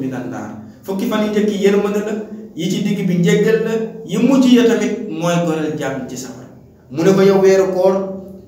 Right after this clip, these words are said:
doo denc doon gan goo xam ni dangay ñëw di ñu indil mbégte ak ay tëbbu xéewal." Kon ma lay wax ni la, ahlan, dikk nga ci sa ñam, wa sahlan, ak dikk nga ci ak jàpp ndal, wa tarxiiban, ak tatagal rek,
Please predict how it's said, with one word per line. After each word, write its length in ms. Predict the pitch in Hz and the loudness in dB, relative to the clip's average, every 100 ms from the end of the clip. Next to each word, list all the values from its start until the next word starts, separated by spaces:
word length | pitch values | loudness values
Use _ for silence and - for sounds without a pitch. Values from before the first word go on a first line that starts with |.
| 131 | -8
doo 240 | 165 190 196 | 2 2 4
denc 220 | 202 196 190 | 0 0 0
doon 260 | 190 190 | 0 0
gan 220 | 175 190 185 | 0 -2 2
goo 200 | 180 180 | 4 4
xam 200 | 190 190 | 2 -2
ni 80 | - - - - - | -6 -10 -14 -16 -4
dangay 320 | 170 202 208 | -2 0 0
ñëw 120 | 214 | 0
di 80 | 208 | 0
ñu 120 | - 202 | 0 -2
indil 260 | 240 240 - | 0 0 0
mbégte 240 | 240 226 214 | -2 -2 -4
ak 160 | - | -2
ay 120 | 190 185 | -2 -2
tëbbu 220 | 175 156 156 | -2 -2 -2
xéewal." 320 | 135 120 113 - - - | -2 -4 -6 -10 -14 -8
Kon 200 | 196 196 | -4 -2
ma 80 | 185 | 0
lay 160 | 180 170 | 2 2
wax 140 | 170 | 0
ni 100 | 165 | 0
la, 100 | 156 156 - | 0 -2 -2
ahlan, 540 | 233 - 262 - - | -2 -2 -4 -8 -8
dikk 180 | 240 240 | -12 -10
nga 100 | 240 233 | -8 -6
ci 80 | |
sa 120 | - 220 | -8 -10
ñam, 200 | 208 202 - - - - - - - - - - | -10 -12 -14 -18 -20 -20 -20 -20 -20 -20 -20 -2
wa 120 | 190 | 2
sahlan, 600 | 214 226 233 196 190 180 - | 4 4 4 6 6 4 0
ak 120 | - - - - - - - | -4 -8 -12 -18 -20 -20 -10
dikk 180 | 240 - | -8 -2
nga 100 | 240 | -2
ci 80 | - | 0
ak 140 | 254 240 | 0 2
jàpp 200 | 240 226 | 0 0
ndal, 180 | 196 - - - - - | -2 -4 -6 -12 -14 -2
wa 160 | 190 - | 2 4
tarxiiban, 800 | 254 247 - 254 254 247 233 208 | 4 4 2 0 0 2 0 0
ak 120 | 220 254 247 | -2 -2 -2
tatagal 440 | 254 240 240 226 214 | 0 0 2 0 0
rek, 140 | 214 | -2